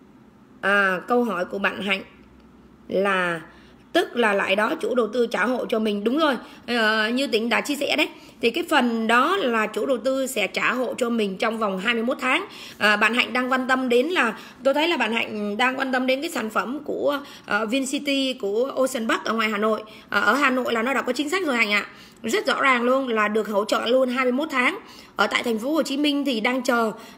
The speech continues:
ờ, cái chính sách mà để được phê duyệt là hai mươi mốt hay là hai mươi bốn tháng. Thì, ờ, chắc là trước cái ngày mà lễ ra quân của ngày mùng hai tháng mười hai á, thì ở tại thành phố Sài Gòn cũng, ờ,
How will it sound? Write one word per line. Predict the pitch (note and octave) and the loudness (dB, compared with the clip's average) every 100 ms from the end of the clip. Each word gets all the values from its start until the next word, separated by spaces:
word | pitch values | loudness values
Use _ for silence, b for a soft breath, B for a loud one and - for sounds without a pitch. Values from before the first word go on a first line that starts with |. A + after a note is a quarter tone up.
| - | -2
ờ, | G#3+ G3+ G3+ | 0 2 0
cái | D4 | -2
chính | D4+ D4 | -2 0
sách | F#4 G4+ | -2 -2
mà | C4 | 0
để | G3+ G#3 | 2 4
được | B3 C4+ | 2 2
phê | C4 | 0
duyệt | A#3+ G#3 | 2 0
là | G3 | 0
hai | A#3 | 0
mươi | B3 | 0
mốt | B3 E4 C#4 | 2 0 0
hay | |
là | G#3+ | -2
hai | G#3+ | 0
mươi | A3+ | 0
bốn | A3+ B3+ | 0 -2
tháng. | C4+ C4 F#4 B B B | 0 -2 -2 B B B
Thì, | A#3 A3 | 2 4
ờ, | G3+ G3+ | 2 0
chắc | E4+ C#4+ | -2 0
là | A3 | 0
trước | G#3+ F#4+ - | 2 0 2
cái | - | -2
ngày | D4+ A#3 G3+ | 2 0 0
mà | G3 F#3+ G3+ B - | 0 -2 -4 B -2
lễ | G3 | 0
ra | B3+ | 0
quân | B3+ C4 B3 | 0 0 0
của | G3+ | -2
ngày | A3+ G#3 | -2 -2
mùng | G3+ | -2
hai | A3 A#3 | -2 -2
tháng | A#3+ B3 | -2 -2
mười | D4 G#3+ | -2 0
hai | A#3+ A#3+ C4 | 0 0 -2
á, | - B B | -8 B B
thì | G#3 G3+ | 0 2
ở | - F#3 | 2 -2
tại | G#3 | -2
thành | G3+ G3 | -2 -2
phố | F#3+ F#3 | -2 -2
Sài | G#3 F#3+ | -2 0
Gòn | F#3+ F#3 F3+ | 0 0 -4
cũng, | G3+ A#3+ C4+ | -6 -4 -4
ờ, | B3+ | -2